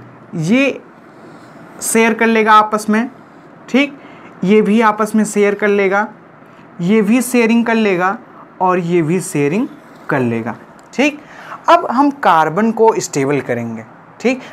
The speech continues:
पहले हम किसको stable करते हैं, जो बाहरी होते हैं उन्हें हम stable करते हैं, ठीक। तो अब अगर हम carbon का देखें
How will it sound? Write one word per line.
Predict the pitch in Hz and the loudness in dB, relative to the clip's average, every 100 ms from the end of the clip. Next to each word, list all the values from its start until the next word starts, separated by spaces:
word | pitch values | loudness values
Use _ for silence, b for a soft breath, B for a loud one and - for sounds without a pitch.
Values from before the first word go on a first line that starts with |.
| B | B
पहले | 170 180 240 | 0 2 2
हम | 240 240 | 2 0
किसको | 214 - 240 | -2 -2 -2
stable | 220 185 | 0 0
करते | 156 151 143 | 0 -4 -4
हैं, | 135 | -4
जो | 139 247 | 2 2
बाहरी | 214 185 165 156 247 269 | 4 4 2 2 -2 0
होते | 180 156 | -2 -4
हैं | 151 196 | -4 -2
उन्हें | 175 190 | -2 0
हम | 226 175 | 0 -2
stable | - 165 165 | -2 0 0
करते | 151 139 147 | 0 -2 -4
हैं, | 135 240 262 B B B | -2 -2 -4 B B B
ठीक। | 277 302 - B B | -2 -2 -2 B B
तो | - - | -8 0
अब | 277 269 | 2 2
अगर | 185 220 | 2 2
हम | 226 233 | 2 0
carbon | 185 151 139 202 240 | 0 0 0 0 -2
का | 196 156 | -2 -2
देखें | 147 - 139 175 | -2 -6 -8 -8